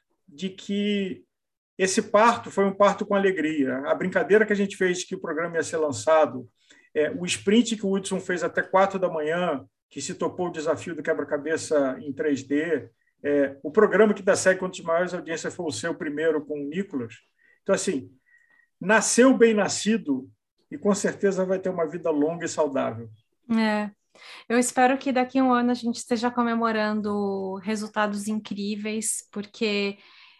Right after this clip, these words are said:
Speaker 2: essa, esse valor que a gente tem, base, que é qualidade e profundidade no lugar de quantidade,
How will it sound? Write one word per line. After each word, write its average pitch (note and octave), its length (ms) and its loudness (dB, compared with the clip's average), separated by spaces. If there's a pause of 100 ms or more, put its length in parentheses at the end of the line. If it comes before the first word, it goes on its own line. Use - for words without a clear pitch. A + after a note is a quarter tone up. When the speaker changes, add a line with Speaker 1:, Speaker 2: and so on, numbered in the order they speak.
(380)
Speaker 2:
essa, A3 960 2 (220)
esse G#3+ 240 0
valor A3+ 540 2
que A3 100 -6
a - 20 -2
gente G3 340 -6
tem, G3+ 240 -2
base, G3 520 2
que G#3+ 240 -6
é F#3+ 140 0
qualidade F#3+ 1600 0
e G3+ 100 -4
profundidade G3 880 -2
no G3 120 -2
lugar F#3+ 440 -2
de F#3 100 -8
quantidade, G#3 1000 0